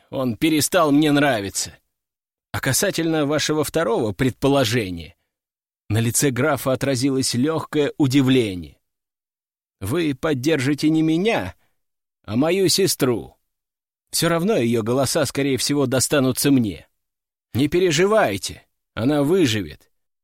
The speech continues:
и очень скоро вернется на политическую арену. Но я хочу, чтобы Войтовы этого не застали.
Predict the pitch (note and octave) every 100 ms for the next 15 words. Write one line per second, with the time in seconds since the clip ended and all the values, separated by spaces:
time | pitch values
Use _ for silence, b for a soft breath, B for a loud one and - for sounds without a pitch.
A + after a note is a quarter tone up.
0 | _ _ - A#2 F3 G3 G#3 G#3+ - G3
1 | G3 F#3+ F#3+ F#3+ F#3+ - F3+ E3+ F#3+ F#3+
2 | E3 F3 F3 - G3 F3 - F3+ D3+ G2+
3 | E2+ - _ _ _ _ _ _ _ _
4 | G2+ A#2 D3 C3 C#3 - D3+ A#2 F#2 _
5 | _ _ _ _ - C3 B2 B2 A2+ F#3
6 | D3 - G#2 E2+ - _ _ _ _ -
7 | C#3 C#3 C3+ C#3+ C#3+ C3 D3 - C#3 A#2+
8 | F2+ D2+